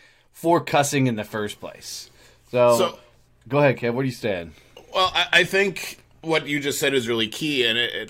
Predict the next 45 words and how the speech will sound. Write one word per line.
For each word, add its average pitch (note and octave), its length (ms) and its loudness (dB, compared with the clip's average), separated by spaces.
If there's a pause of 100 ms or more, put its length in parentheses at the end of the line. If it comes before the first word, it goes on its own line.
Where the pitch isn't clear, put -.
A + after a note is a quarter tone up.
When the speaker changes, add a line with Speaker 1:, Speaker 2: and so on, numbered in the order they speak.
(120)
Speaker 2:
it, B2+ 100 -16
something C#3 320 -2
I B2+ 160 2
was B2 160 0
always A2 340 -2
taught G#2+ 300 -4
was G#2+ 240 -4
that A2 220 -2
you A2+ 160 -8
have A2 440 -4
to A2 320 -4
respect G#2 580 -8
the G#2 120 -6
event F#2+ 560 -8 (560)
and G#2 160 -4
where G#2 140 -2
you're F#2 200 -4
at - 400 -8 (680)
and G#2+ 680 -2
understand A2+ 960 -2 (200)
what's A2+ 400 -6
going G#2 300 -4
on G2+ 200 -6
around F#2+ 360 -8
you. F2+ 240 -14 (240)
You, E3+ 200 -6
you E3+ 120 -2
can C3+ 260 0
network A#2+ 500 -2 (480)
anywhere C#3 460 0
and G2+ 100 -6
you A2+ 80 -4
can A2 200 -8
be A2+ 120 -6
yourself, A2 640 -4
but A2 180 -8
you A2+ 80 -8
need A2+ 160 -6
to A2 60 -4
understand G#2 680 -8
what G2+ 200 -8
is F#2 120 -10
appropriate F#2+ 520 -12
for G2+ 140 -16
the, F#2+ 280 -10